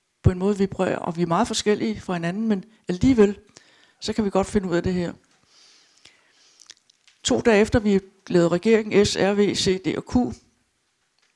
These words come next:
så er der fest over i Dronningens Gemakker, hvor prinsesse Benedikte sølvbryllup skal fejres. Vi tiltræder den femogtyvende januar, og to dage efter,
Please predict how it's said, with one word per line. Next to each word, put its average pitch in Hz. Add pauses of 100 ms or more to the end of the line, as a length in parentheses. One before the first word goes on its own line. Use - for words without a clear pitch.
(1300)
så 214
er 185
der 175 (760)
fest - (960)
over 185
i 165
Dronningens 180
Gemakker, 180 (800)
hvor -
prinsesse 175
Benedikte 190
sølvbryllup 196
skal -
fejres. 151 (320)
Vi 208
tiltræder - (800)
den 160
femogtyvende 202 (180)
januar, 196 (1040)
og -
to -
dage 175
efter, 180